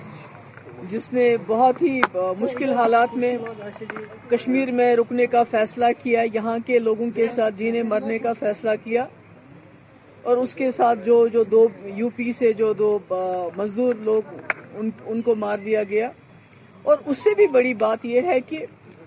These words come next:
ہائیبرڈ کے نام پہ عمران گنائی ایک، آ، آدمی کو پکڑا گیا،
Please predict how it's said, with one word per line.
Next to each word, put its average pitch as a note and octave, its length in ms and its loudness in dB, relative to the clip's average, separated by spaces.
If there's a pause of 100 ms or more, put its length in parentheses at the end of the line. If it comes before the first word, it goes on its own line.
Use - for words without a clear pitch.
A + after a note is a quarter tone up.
(220)
ہائیبرڈ C#4 440 2
کے D4+ 160 -2
نام B3 380 0
پہ C4+ 320 0
عمران A#3+ 500 0
گنائی A3+ 520 0
ایک، A3+ 300 2
آ، G3 80 -10 (760)
آدمی G3 340 -4
کو B3 140 2
پکڑا A3 440 0
گیا، B3+ 200 0